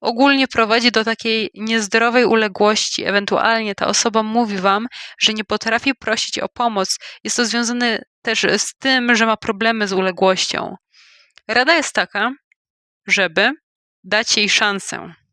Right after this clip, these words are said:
I ja myślę, że chodzi tu o to, żeby ją nauczyć prosić, powiedzieć jej, co ma zrobić i dać jej szansę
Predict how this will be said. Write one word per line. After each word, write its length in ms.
I 140
ja 160
myślę, 540
że 300
chodzi 320
tu 140
o 120
to, 240
żeby 480
ją 220
nauczyć 640
prosić, 760
powiedzieć 500
jej, 240
co 300
ma 240
zrobić 800
i 380
dać 240
jej 140
szansę 600